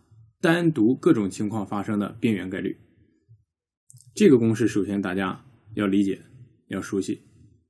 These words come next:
然后呢，我把 A 和 B 调个个儿，是不是也成立呢？当然也成立啊，只是说位置关系变了。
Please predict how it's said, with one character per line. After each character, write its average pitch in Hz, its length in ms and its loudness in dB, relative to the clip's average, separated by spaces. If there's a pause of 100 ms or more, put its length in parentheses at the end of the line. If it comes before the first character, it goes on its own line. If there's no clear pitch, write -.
(880)
然 147 180 4
后 202 100 8
呢， 175 260 2
我 165 100 4
把 156 120 2 (100)
A 185 140 4
和 180 140 2
B 180 200 4
调 170 220 4
个 147 100 6
个 185 140 4
儿， 117 240 0 (680)
是 - 140 -4
不 160 60 4
是 151 120 6
也 110 160 6
成 117 240 2
立 160 120 8
呢？ 117 240 0 (300)
当 180 160 0
然 120 160 4
也 101 80 2
成 104 240 -4
立 - 160 -6 (440)
啊， 104 220 -6
只 110 160 -2
是 120 80 4
说 143 380 0 (300)
位 175 260 8
置 117 220 4
关 165 280 2
系 180 140 0
变 123 240 0
了。 - 140 -12